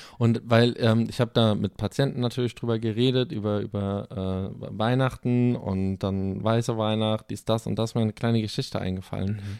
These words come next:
Speaker 1: Ich kann mich nämlich dran erinnern, dass es gab ja schon mal Weiße Weihnacht.
Speaker 2: Das gab's schon.
Speaker 1: Ich glaube, zweimal in meinem Leben war an Heiligabend Schnee.
Speaker 2: Das ist eigentlich ekelhaft, wie selten das
Speaker 1: Ja.
Speaker 2: passiert.
Speaker 1: Und an einmal kann ich mich definitiv erinnern, weil da hab ich ein, äh, so ein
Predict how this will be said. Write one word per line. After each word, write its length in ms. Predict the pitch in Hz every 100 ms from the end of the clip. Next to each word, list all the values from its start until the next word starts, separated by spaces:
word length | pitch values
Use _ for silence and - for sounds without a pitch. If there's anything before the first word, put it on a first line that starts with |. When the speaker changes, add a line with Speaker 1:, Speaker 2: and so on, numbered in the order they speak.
| -
Speaker 1:
Ich 60 |
kann 120 | 127
mich 140 | 131 127
nämlich 180 | 123 -
dran 180 | 110
erinnern, 300 | 104 131 123 104
dass 200 | 101 -
es 120 | -
gab 240 | - 123 -
ja 200 | 90 87 -
schon 260 | - - 95
mal 240 | 87 92 -
Weiße 320 | 87 87 85
Weihnacht. 380 | 85 85 92 -
Speaker 2:
Das 80 | -
gab's 360 | 104 123 -
schon. 100 | - 117 113
Speaker 1:
Ich 80 | -
glaube, 400 | - 110 113 113 -
zweimal 500 | - 110 117 110 117
in 120 | 117
meinem 220 | 110 110 110
Leben 400 | 113 120 123 - -
war 160 | 107
an 160 | 110 107
Heiligabend 560 | 110 107 107 101 101
Schnee. 260 | - 104 110
Speaker 2:
Das 120 | 165
ist 40 | -
eigentlich 360 | 110 101 - - _ -
ekelhaft, 500 | 123 131 120 113 120
wie 60 |
selten 280 | 104 104 98
das 160 | 98 -
Speaker 1:
Ja. 160 | 113 104
Speaker 2:
passiert. 200 | 113 131 _ _ _ -
Speaker 1:
Und 260 | 117 117 - -
an 180 | 110
einmal 440 | - 117 135 127 127
kann 200 | 127 127
ich 140 | 117
mich 140 | 120 -
definitiv 640 | 117 120 113 - 117 -
erinnern, 540 | 101 98 92 95 113 - -
weil 340 | 101 110 113
da 180 | 107 104
hab 260 | 113 113
ich 260 | 120 110 -
ein, 560 | 98 98 98 95 92 -
äh, 240 | 90 85
so 160 | 87 90
ein 460 | 87 87 90 107